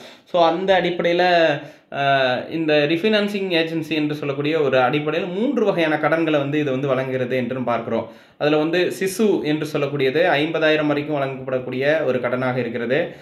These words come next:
அதுக்கப்புறம், கிஷோர் என்று சொல்லக்கூடிய ஒரு கடன் முறை இருக்கிறது. ஐ-, ஐம்பதாயிரம் முதல்,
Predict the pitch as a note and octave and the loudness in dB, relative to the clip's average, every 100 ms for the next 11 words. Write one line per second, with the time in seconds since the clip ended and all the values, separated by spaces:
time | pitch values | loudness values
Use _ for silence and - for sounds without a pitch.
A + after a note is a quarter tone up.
0 | - - F3+ F#3+ F#3+ F#3+ G3 A3+ G#3 - | -16 -2 0 2 0 -2 0 4 4 0
1 | - D#3 D#3 D#3 D3+ C#3+ D3 C#3 D3+ C3 | -8 -6 -6 -4 -4 -4 -4 -2 0 0
2 | B2 B2 C3 C3 B2+ B2 A2+ A#2+ B2 A#2 | 0 -2 -2 -2 -2 -2 -4 -2 0 2
3 | G#2 A#2 C#3+ D#3 D3+ C#3 C#3 C#3 C3 D3+ | 2 2 2 2 2 2 2 0 0 0
4 | G#3 A3+ | 0 -2